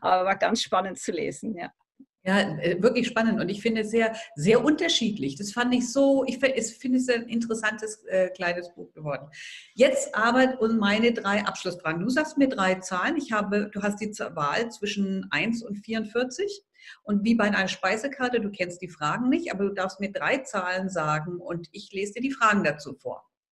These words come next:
Speaker 2: Sag
Speaker 1: Gut.
Speaker 2: an.
Speaker 1: Acht.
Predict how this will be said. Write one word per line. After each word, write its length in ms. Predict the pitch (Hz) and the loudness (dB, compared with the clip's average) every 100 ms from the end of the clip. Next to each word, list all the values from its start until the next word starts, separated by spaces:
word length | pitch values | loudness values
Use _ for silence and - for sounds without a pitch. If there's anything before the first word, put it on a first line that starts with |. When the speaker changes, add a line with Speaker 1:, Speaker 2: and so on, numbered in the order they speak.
| _ _ _ _ _ | _ _ _ _ _
Speaker 2:
Sag 240 | - 226 | -2 -2
Speaker 1:
Gut. 80 | - | 0
Speaker 2:
an. 380 | 160 151 - - _ _ _ _ _ _ - _ _ _ _ _ _ | -2 -2 -6 -16 _ _ _ _ _ _ -20 _ _ _ _ _ _
Speaker 1:
Acht. 520 | 208 302 - - - | 4 4 0 -12 -20